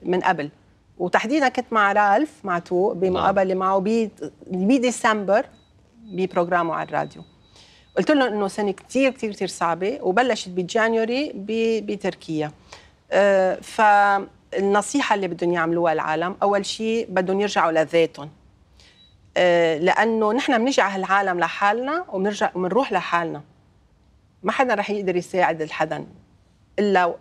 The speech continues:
Speaker 1: هو بذاته. فبدنا نكون نحن من جوا أقوياء،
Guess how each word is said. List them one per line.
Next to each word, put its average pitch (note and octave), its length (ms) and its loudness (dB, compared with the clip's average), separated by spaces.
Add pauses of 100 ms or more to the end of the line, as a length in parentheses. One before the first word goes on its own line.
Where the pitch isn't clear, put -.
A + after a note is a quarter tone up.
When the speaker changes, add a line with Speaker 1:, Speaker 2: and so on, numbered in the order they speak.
(120)
Speaker 1:
هو F3+ 260 0
بذاته. D3+ 460 -4 (520)
فبدنا F#3+ 520 2
نكون A#3+ 260 0
نحن A3 260 -2
من F#3+ 60 0
جوا F#3+ 380 -2
أقوياء، E3 560 -2